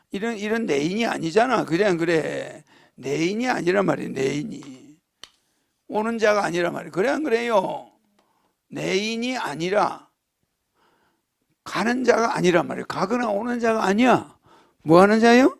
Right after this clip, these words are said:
신인, 납신자. 어, 등장한다, 이 말이야. 새로. 어, 임금이 납셨다, 이런 식으로. 알죠? 그러니까 이 사람은 어느 날 갑자기 납셔. 이거는 갑자기라는 뜻이 숨어 있어요.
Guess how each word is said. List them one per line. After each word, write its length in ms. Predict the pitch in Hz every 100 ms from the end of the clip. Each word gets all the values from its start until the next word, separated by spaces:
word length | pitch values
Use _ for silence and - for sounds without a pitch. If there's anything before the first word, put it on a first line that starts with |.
| _ _ _ _ _ _
신인, 680 | - - 233 254 311 180 - _ _
납신자. 880 | 147 143 - - 170 143 - - - _ _ _ - - _ _
어, 180 | 123 131
등장한다, 720 | - 165 226 277 285 254 262
이 80 | 202
말이야. 240 | 156 -
새로. 400 | - - 214 - - _ _ _ _ -
어, 400 | 127 151 180 196
임금이 500 | 156 165 170 202 220
납셨다, 580 | 151 127 156 - 208
이런 240 | 170 180 175
식으로. 320 | 143 131 147
알죠? 540 | 160 196 202 269 320 - _ _ _ _ _
그러니까 360 | 214 285 269
이 160 | 196 208
사람은 420 | 214 208 226 254 - _ _ _
어느 220 | - 180 233
날 260 | 277 277
갑자기 500 | 247 233 240 254 269
납셔. 580 | 285 208 160 170 139 - _ _ _ _ _ - _ _ _
이거는 340 | 165 180 233 254 - _ _
갑자기라는 580 | - - - 269 247 214
뜻이 220 | 220 196
숨어 260 | - 165
있어요. 320 | 120 - -